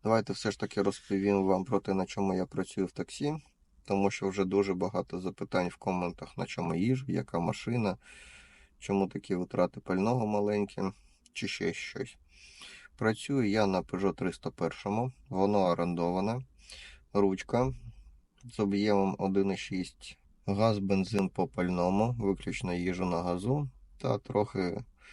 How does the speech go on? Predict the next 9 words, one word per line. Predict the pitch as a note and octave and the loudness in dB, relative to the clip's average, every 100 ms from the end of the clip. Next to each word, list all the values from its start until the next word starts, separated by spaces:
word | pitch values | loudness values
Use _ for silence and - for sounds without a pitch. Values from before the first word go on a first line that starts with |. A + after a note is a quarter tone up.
| - - - - | -20 -20 -20 -12
заправляю | F#2 F#2 - F#2 F#2+ G2 | -4 -4 -2 -2 2 2
бензином, | F2+ F#2+ E2+ F2 E2 E2+ - - - - - - - - - - - | 2 -2 -2 -2 -2 -4 -8 -18 -20 -20 -20 -20 -20 -20 -20 -20 -16
щоб | - G#2 | -4 -2
прогрівати | - G2 F#2+ F#2 F2+ - F2 | 2 2 2 2 2 0 -2
автівку | - - F2 - F#2 | -4 -6 -8 -4 -2
зранку | F#2 G#2+ A#2+ A2 - - | 2 4 4 0 -6 -4
та | F#2 F2+ F2+ F2 | 0 2 2 0
в | F2 | 0
обід. | F2+ E2+ - | 0 -2 -4